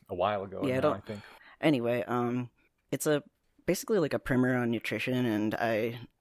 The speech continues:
Speaker 2: really liked the book because, well, first of all, I heard about it from, there was a Slate Star Codex book review that does summarize it pretty well if you don't wanna read the whole book, but, uh, it was the first,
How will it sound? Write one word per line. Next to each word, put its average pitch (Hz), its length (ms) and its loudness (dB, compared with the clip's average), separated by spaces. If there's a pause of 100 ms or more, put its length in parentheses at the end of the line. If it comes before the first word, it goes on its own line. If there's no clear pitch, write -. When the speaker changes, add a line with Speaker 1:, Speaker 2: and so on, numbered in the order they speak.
(160)
Speaker 2:
really 139 240 2
liked 120 240 2
the 120 80 -4
book 117 320 -4
because, 113 560 -6 (180)
well, 127 100 -2
first - 260 4
of 120 40 0
all, 113 60 2
I 113 60 2
heard 113 160 -2
about 110 240 0
it 107 100 -2
from, 117 240 2
there 117 120 2
was 110 140 0
a 104 280 0 (160)
Slate 120 180 0
Star 117 160 0
Codex 104 320 -2
book - 240 -4
review 117 440 0
that 113 180 -2 (320)
does 156 160 8
summarize 123 640 2
it - 160 -2
pretty 120 180 2
well 120 200 0
if - 80 -6
you 113 60 -2
don't 117 180 0
wanna 131 160 2
read 131 160 0
the 127 80 -4
whole 131 120 0
book, 131 320 -2 (360)
but, 120 160 4
uh, 110 280 2 (460)
it 139 100 2
was 123 180 0
the 139 80 -4
first, - 260 0